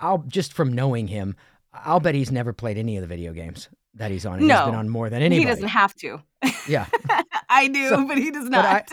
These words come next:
Speaker 2: <laughs>
Speaker 1: but I put that out there because I'm not a gamer. I mean, I'll play them occasionally with my kids, but, like, I, I
Speaker 2: Mm-hmm.
Speaker 1: gotta prioritize my time here, and
Speaker 2: Sure.
Speaker 1: that's not a priority, and I don't think it's necessary. I think it's an advantage. I do think it's an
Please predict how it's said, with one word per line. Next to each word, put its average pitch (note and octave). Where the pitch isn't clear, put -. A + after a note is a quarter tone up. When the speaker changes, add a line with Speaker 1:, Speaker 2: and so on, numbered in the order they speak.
Speaker 2:
<laughs> -
Speaker 1:
but G3+
I G#3+
put B3+
that G#3+
out G3
there F3
because D#3+
I'm E3+
not F#3
a D#3+
gamer. B2+
I C#3+
mean, E3
I'll E3+
play D3
them C3
occasionally G#2+
with F#2
my G#2+
kids, F#2+
but, G#2
like, A#2+
I, D3+
I C#3+
Speaker 2:
Mm-hmm. C#3
Speaker 1:
gotta E3+
prioritize D#3+
my D#3+
time D3
here, G#2
and A2
Speaker 2:
Sure. G#2+
Speaker 1:
that's B2
not C3
a C3+
priority, C#3+
and A#2+
I B2
don't D3+
think C3+
it's A#2+
necessary. G2+
I C#3
think D#3+
it's D3+
an C#3+
advantage. B2+
I B2+
do D3+
think D3
it's G#2+
an G2+